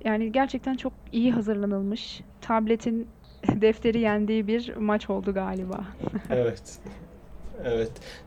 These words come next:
Speaker 2: Defterin çok büyük yenilgilere uğradığı bir maç oldu gerçekten. Meliha da muhteşem servis karşıladı.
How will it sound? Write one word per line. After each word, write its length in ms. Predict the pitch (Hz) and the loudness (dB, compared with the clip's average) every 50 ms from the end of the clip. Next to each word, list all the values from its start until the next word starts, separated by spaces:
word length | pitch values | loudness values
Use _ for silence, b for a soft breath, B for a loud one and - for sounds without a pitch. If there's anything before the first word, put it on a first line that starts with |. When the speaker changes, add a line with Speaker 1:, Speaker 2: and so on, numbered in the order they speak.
| - - | 2 6
Speaker 2:
Defterin 400 | 143 147 143 - - 165 160 165 | 6 6 6 6 8 10 10 10
çok 280 | 160 175 165 165 - | 10 10 8 8 6
büyük 160 | 151 147 139 139 | 0 0 2 6
yenilgilere 540 | 143 143 139 139 127 131 135 139 135 135 | 6 6 6 6 4 8 10 12 12 12
uğradığı 440 | 131 127 127 120 120 117 110 131 139 | 12 10 8 6 4 4 4 2 2
bir 80 | 135 127 | 4 8
maç 240 | 123 123 120 - 110 | 8 8 8 8 6
oldu 220 | 113 110 107 110 | 4 4 4 4
gerçekten. 640 | 107 113 110 104 - - 104 - - 131 151 165 B B B B B B B | 6 6 6 6 4 0 -2 4 6 6 6 6 B B B B B B B
Meliha 720 | - 139 151 156 175 175 180 180 180 180 180 - - - - | 6 8 10 12 12 12 12 12 12 12 12 12 10 12 12
da 120 | 156 156 | 12 12
muhteşem 640 | 151 147 135 - - - 147 - - 160 151 156 151 | 12 12 6 2 4 4 6 12 12 12 12 12 12
servis 380 | - - 143 139 127 120 - | 8 8 10 10 10 10 8
karşıladı. 800 | - - 127 123 120 120 - 123 120 113 104 107 117 123 123 b | 6 8 8 8 8 8 2 0 0 0 4 4 4 4 4 b